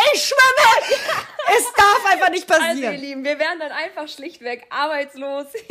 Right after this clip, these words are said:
Speaker 1: So,
Speaker 2: Und
Speaker 1: deswegen
Speaker 2: würden
Speaker 1: melke
Speaker 2: uns
Speaker 1: ich jetzt noch
Speaker 2: wahrscheinlich
Speaker 1: die Kuh bis zum Get-No, ihr kleinen
Speaker 2: <laughs>
Speaker 1: Muschis. So sieht's aus.
Speaker 2: Oh, guck mal, wenn ich lache, dann, dann hab ich Husten. Das ist nicht gut, wenn wir podcasten.
Speaker 1: Oh, oh.
Speaker 2: Ja, du auch.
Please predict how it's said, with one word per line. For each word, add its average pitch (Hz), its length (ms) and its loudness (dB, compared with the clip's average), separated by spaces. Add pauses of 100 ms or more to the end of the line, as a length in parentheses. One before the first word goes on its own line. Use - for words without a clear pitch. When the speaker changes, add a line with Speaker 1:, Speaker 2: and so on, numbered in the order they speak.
(480)
Speaker 1:
So, 277 320 4
Speaker 2:
Und - 60 -10 (140)
Speaker 1:
deswegen 320 340 0
Speaker 2:
würden 311 120 -2
Speaker 1:
melke 392 280 4
Speaker 2:
uns 403 80 0
Speaker 1:
ich - 40 -8
jetzt 339 200 0
noch 311 120 -2
Speaker 2:
wahrscheinlich 277 180 -8
Speaker 1:
die - 60 -18
Kuh 359 220 -2
bis 320 220 -6
zum 233 280 -6
Get-No, 285 360 -2
ihr 175 220 -10
kleinen 190 520 -2
Speaker 2:
<laughs> - 20 -2
Speaker 1:
Muschis. 196 480 -6
So 214 400 -8
sieht's 226 260 -10
aus. - 100 -14
Speaker 2:
Oh, - 60 -14
guck 320 100 -8
mal, 277 140 -6
wenn 277 100 -8
ich 277 140 -14
lache, 247 420 -10
dann, 247 300 -16
dann - 240 -16 (280)
hab 262 120 -14
ich 277 160 -20
Husten. 339 360 -18
Das 190 120 -16
ist - 80 -20
nicht - 120 0 (240)
gut, - 100 0
wenn - 60 2 (120)
wir 302 80 -6
podcasten. 165 680 -14
Speaker 1:
Oh, 190 180 -10
oh. 175 220 -12
Speaker 2:
Ja, 185 200 -10
du - 160 -16
auch. 175 340 -10